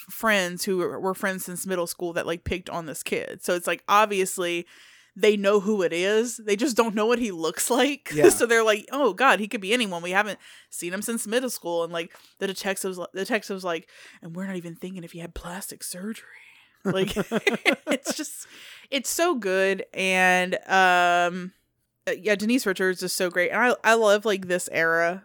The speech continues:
Speaker 1: of, like, her film career.
Speaker 2: I realized watching Drop Dead Gorgeous again recently, like, I think I'm a fan, <laughs> which I guess, like, the common
Speaker 1: Please watch.
Speaker 2: consensus is that she's a bad actor, but, like,
Speaker 1: She's great. She's so good at being, like,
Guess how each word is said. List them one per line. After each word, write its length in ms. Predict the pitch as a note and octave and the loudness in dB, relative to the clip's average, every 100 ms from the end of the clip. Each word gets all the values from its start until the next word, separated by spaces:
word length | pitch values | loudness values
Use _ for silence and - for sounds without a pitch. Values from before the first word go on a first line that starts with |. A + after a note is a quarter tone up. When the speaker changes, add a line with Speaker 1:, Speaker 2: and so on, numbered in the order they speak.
| - | -8
Speaker 1:
of, 180 | F3+ E3 | -6 -2
like, 200 | F3 - | -4 -4
her 180 | E3+ | -8
film 320 | E3+ - D#3+ F3 | -8 -8 -8 -6
career. 560 | G3 F#3+ G3 G3 G3+ _ _ _ _ _ | -4 0 2 0 -4 _ _ _ _ _
Speaker 2:
I 200 | - G3+ - G#3 A3 F#3+ | -4 -4 -4 -16 -20 -8
realized 600 | F3+ B3 B3+ G#3 F#3+ E3 | 0 2 6 6 4 4
watching 600 | D#3+ E3+ - F#3 F3 D#3+ | 4 4 2 -4 -6 -8
Drop 280 | D#3 D3+ - | -2 -2 0
Dead 160 | D#3+ | -2
Gorgeous 380 | C3+ C#3 D3+ E3 | 0 -2 -4 -8
again 240 | E3 E3+ E3 | -8 -6 -6
recently, 320 | F3 - F3 | -8 -8 -6
like, 280 | D#3+ B2+ _ - | -4 -4 _ -12
I 80 | |
think 200 | C#3 A#3 F#4+ | -4 -4 -2
I'm 160 | G#4+ | 2
a 60 | E3+ | 2
fan, 500 | - B2 B2 A#3+ D4 - - | 0 -10 -8 -8 -8 -12 -14
<laughs> 180 | - - | -6 4
which 300 | A3+ - - - - - | 4 4 -2 -8 -20 -12
I 120 | - A3 | -2 2
guess, 340 | G#3 D4 - | 6 6 8
like, 300 | - C#4+ - - | 8 6 0 -8
the 320 | E3+ G3 F#3+ | 4 8 8
common 320 | - G3 G3 | 6 4 10
Speaker 1:
Please 140 | G#3+ - | 10 10
watch. 300 | G4 A#3+ A#3 | 10 8 6
Speaker 2:
consensus 260 | G3 G3 | 2 2
is 100 | G3+ | -2
that 140 | E3+ F3 | 0 0
she's 180 | G3 F3+ | 0 -2
a 60 | |
bad 260 | D3+ D#3 D3 | 0 2 0
actor, 400 | B2+ D#3 G3+ G3+ | -2 -6 -4 -4
but, 260 | D3+ C3 | -4 -4
like, 120 | B2+ A#2+ | -2 0
Speaker 1:
She's 280 | F4 F4+ C#4 | 2 2 0
great. 540 | A3 A3+ B3+ G4+ - | -4 2 2 2 0
She's 220 | - D4+ | -4 -2
so 320 | - D4+ F#4+ | 2 6 6
good 540 | D4 A3 A#3+ C#4 A#3+ A3 | 4 4 8 8 8 4
at 260 | A3 A3+ | 2 0
being, 300 | G3+ A3+ A#3+ C#4 | -4 -6 -2 0
like, 580 | A3 G3+ G3 F#3+ - - | 0 0 -2 -4 -8 -20